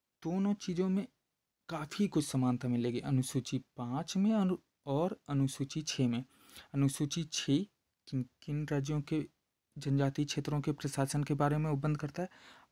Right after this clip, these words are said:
असम, मेघालय, त्रिपुरा, मिजोरम।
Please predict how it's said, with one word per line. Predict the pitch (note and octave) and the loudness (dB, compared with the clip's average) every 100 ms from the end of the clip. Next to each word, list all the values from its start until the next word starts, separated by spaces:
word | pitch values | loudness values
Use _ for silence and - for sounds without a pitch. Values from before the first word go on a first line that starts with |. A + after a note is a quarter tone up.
| - | -8
असम, | B2+ - B2+ F3+ E3+ | -4 0 0 0 -2
मेघालय, | E3 C#3+ - C3 C3 C3+ E3 | 0 0 0 0 2 0 -2
त्रिपुरा, | - C#3 C#3 C#3 C#3 | -4 -4 -4 -2 -2
मिजोरम। | F3 D#3+ C3+ A#2+ | 2 2 4 2